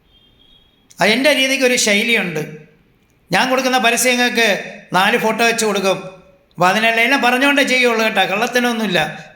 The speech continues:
പറഞ്ഞ് മുഖത്ത് നോക്കി പറഞ്ഞുകൊണ്ടേ എല്ലാം ചെയ്യുള്ളൂ. അങ്ങനെ ചെയ്യും. അപ്പം നിങ്ങളത് ശ്രദ്ധിക്കും. നിങ്ങളെ സംബന്ധിച്ചോളം ഒരു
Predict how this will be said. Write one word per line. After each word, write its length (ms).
പറഞ്ഞ് 260
മുഖത്ത് 280
നോക്കി 240
പറഞ്ഞുകൊണ്ടേ 420
എല്ലാം 240
ചെയ്യുള്ളൂ. 360
അങ്ങനെ 300
ചെയ്യും. 240
അപ്പം 200
നിങ്ങളത് 320
ശ്രദ്ധിക്കും. 440
നിങ്ങളെ 260
സംബന്ധിച്ചോളം 540
ഒരു 100